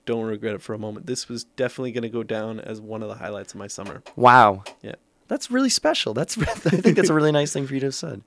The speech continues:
Speaker 1: Yeah, it's fantastic. And, and Ky-, I know that Kyle felt the same way.
Speaker 2: Yeah.
Speaker 1: We had a really good time just driving there, driving back, hanging out in Montreal.
Speaker 2: Yeah.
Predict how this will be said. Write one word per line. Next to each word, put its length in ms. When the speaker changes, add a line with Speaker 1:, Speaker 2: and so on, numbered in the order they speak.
Speaker 1:
Yeah, 240
it's 140
fantastic. 800
And, 400
and 180
Ky-, 460
I 140
know 280
that 140
Kyle 240
felt 220
the 60
same 260
way. 280
Speaker 2:
Yeah. 200
Speaker 1:
We 380
had 180
a 60
really 240
good 160
time 260
just 240
driving 380
there, 160
driving 380
back, 460
hanging 380
out 140
in 80
Montreal. 760
Speaker 2:
Yeah. 200